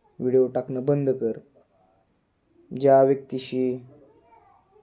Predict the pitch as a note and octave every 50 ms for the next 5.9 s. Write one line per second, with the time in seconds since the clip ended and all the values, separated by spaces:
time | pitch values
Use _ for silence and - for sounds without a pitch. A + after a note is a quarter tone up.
0 | _ _ _ _ - C#3 C3 C3 B2 C3+ C3+ C3+ C3+ C3 C3 - C3+ B2+ B2+ -
1 | B2 B2 A#2+ A#2+ - C3+ C3 B2+ C3 C3 C3+ C3 - C#3+ C#3 D3 D3 - - D#3+
2 | D#3+ D#3+ D#3+ D#3+ - F3 - - - - E3+ E3 E3+ F3 F3 E3+ - F#3 F3 F3+
3 | - - _ - - - E3 D#3+ D#3+ D3+ D3+ D3+ D3 D3 D3+ D#3 C#3+ C#3 C3 B2+
4 | B2 B2 B2+ C#3 - _ _ - - _ - _ _ _ - D3+ D#3+ D#3+ D#3+ E3+
5 | F3 F3 E3+ E3 F#3 E3 F3 F#3 F#3 F3 F3 - - D3+ C3 A#2+ A2+ A2+